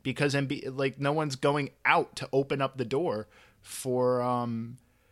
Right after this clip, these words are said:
for Simmons. So that's been what's hampering him. Is it taking him out of the game psychologically by the fourth quarter? A little bit. I think any young player and most old players would kinda get taken out of the game mentally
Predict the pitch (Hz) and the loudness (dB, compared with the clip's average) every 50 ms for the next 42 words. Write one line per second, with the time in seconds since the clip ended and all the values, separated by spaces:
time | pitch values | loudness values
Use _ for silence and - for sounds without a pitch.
0 | _ _ - - - 131 - - 202 151 139 - - - - - - - - - | _ _ -12 -8 -6 -4 -4 -4 -4 -4 -6 -6 -8 -10 -12 -12 -12 -10 -8 -4
1 | - - 135 127 127 123 120 - - - _ _ _ _ _ _ _ _ _ _ | -2 0 2 2 2 2 0 -2 -8 -16 _ _ _ _ _ _ _ _ _ _
2 | _ _ _ - 113 113 123 - 156 160 165 - - - 151 147 139 131 127 123 | _ _ _ -16 -6 0 2 2 2 2 0 -4 -6 -2 0 0 2 2 0 0
3 | 120 - - _ _ _ _ _ _ - 120 120 127 113 - - 147 170 180 180 | -2 -4 -8 _ _ _ _ _ _ -10 -4 -4 -2 -2 -2 -2 -2 -2 -2 -2
4 | 160 135 120 113 113 110 104 101 101 104 104 - - _ _ _ _ _ _ _ | -2 -2 -2 -2 -4 -4 -4 -6 -4 -6 -6 -8 -12 _ _ _ _ _ _ _
5 | _ _ 143 147 135 160 - - - 147 147 143 156 143 139 135 131 131 131 131 | _ _ -2 0 0 0 -2 0 2 2 2 2 0 -2 -2 -2 0 0 0 -2
6 | 131 117 131 135 131 - - 135 127 131 123 120 123 127 127 - 147 156 147 131 | -2 -2 -2 -2 -2 -2 -2 -2 -2 -2 -2 -4 -4 -4 -4 -6 -8 -8 -6 -4
7 | 123 120 117 - - 120 123 120 - - 113 123 165 196 196 - _ _ _ _ | -6 -6 -6 -8 -10 -10 -10 -10 -10 -8 -8 -8 -6 -8 -10 -12 _ _ _ _
8 | _ _ _ _ - 370 330 220 208 208 196 208 226 247 - - - - 165 180 | _ _ _ _ -8 -2 2 4 6 6 6 6 4 2 2 0 -4 -2 -2 0
9 | 175 208 202 - - 180 175 185 202 208 180 160 170 180 175 - - 165 160 165 | 0 0 -2 0 0 2 2 4 4 4 4 4 2 2 -2 -2 -2 0 0 2
10 | 196 208 190 156 139 156 190 202 - - - 151 180 208 208 - - 127 117 120 | 2 0 0 0 0 0 0 0 -2 -6 -4 -2 -2 2 6 6 6 6 4 2
11 | 131 143 139 110 104 104 123 151 165 175 - - 147 160 175 175 175 170 165 143 | 0 -2 -2 -4 -6 -2 -2 -2 0 -2 -4 -2 0 0 0 2 0 0 -2 -4
12 | - _ - - _ _ - 151 156 - - 165 160 160 - 160 156 156 160 160 | -8 _ -20 -20 _ _ -2 -2 -2 -2 -2 -4 -4 -2 -2 -2 -2 -2 -2 -2
13 | 160 156 151 151 170 185 160 127 - 220 - - 143 107 95 87 - | -4 -2 -4 -4 -4 -2 -2 -4 -4 -4 -4 -6 -6 -6 -8 -10 -14